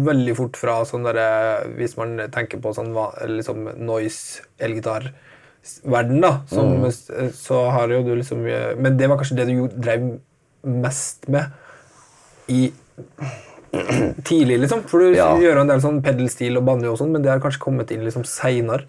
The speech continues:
Speaker 2: Ja, det var mer, mer, eh, senere, altså, de, eh, et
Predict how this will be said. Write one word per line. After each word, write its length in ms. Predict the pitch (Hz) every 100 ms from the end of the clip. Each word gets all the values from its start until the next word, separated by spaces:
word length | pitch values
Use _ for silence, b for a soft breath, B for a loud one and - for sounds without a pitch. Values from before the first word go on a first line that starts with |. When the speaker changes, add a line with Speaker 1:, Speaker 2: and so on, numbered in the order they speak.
| B
Speaker 2:
Ja, 200 | 98 113 -
det 120 | 117
var 100 | 120
mer, 340 | 135 117 113 104
mer, 600 | 110 101 95 95 95 -
eh, 680 | 87 90 87 87 87 87 85
senere, 1200 | 85 - - - - - - - - 90 80 82
altså, 300 | 104 - 82 78 82 87
de, 280 | 92 87 -
eh, 260 | - - - _ _ _ _ _ - 71 - _ - _ _
et 120 | 82